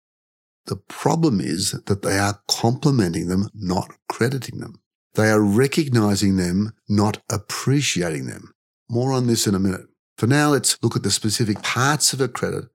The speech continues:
But before we do, let's look at what's at the heart of crediting. Focusing on what works in an organizational context is, as we said,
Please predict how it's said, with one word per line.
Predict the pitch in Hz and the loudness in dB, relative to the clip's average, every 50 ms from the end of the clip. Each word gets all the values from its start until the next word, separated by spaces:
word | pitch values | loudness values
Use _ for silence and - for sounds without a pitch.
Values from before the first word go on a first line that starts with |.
| _ _ _ - | _ _ _ -8
But | - 92 98 | -6 -6 -4
before | - 95 92 - - 110 98 | -4 -6 -4 0 0 2 2
we | 95 95 | 2 2
do, | 92 92 151 165 143 95 95 104 104 _ | 2 2 4 4 4 2 0 -2 -4 _
let's | - 107 104 - - | -2 -2 -2 0 -2
look | 113 98 - | -2 -2 -2
at | 101 | -2
what's | - 101 101 98 - | -2 -2 -4 -2 -2
at | 101 - | -4 -4
the | - 95 87 | -4 -6 -6
heart | - - - - - 98 104 101 98 - - _ - | -6 -8 -10 -6 -2 0 0 0 0 -2 -4 _ -16
of | 113 - - | -16 -14 -12
crediting. | - 82 - 57 - - - - _ _ _ _ _ _ _ _ _ _ - | -12 -12 -12 -12 -16 -20 -20 -20 _ _ _ _ _ _ _ _ _ _ -2
Focusing | - 147 156 170 165 170 135 156 143 | 2 2 2 2 2 0 0 2 2
on | 127 113 | 2 2
what | 107 98 | 2 2
works | - 110 110 107 107 - - - | 2 2 2 2 2 0 -2 -2
in | - 101 101 | -2 -2 0
an | 98 98 | 2 2
organizational | 101 95 92 92 92 92 87 85 113 139 156 151 - - 98 | 2 2 2 0 0 -2 0 0 0 0 0 0 0 -2 -2
context | - - 98 92 - - 95 98 95 - - | -2 -4 -6 -6 -6 -6 -6 -4 -4 -4 -2
is, | 95 101 107 120 110 98 | 0 0 0 2 0 0
as | 92 - - | -2 -2 -2
we | 101 | -2
said, | 95 - - 107 98 98 98 | -2 0 2 2 0 0 -2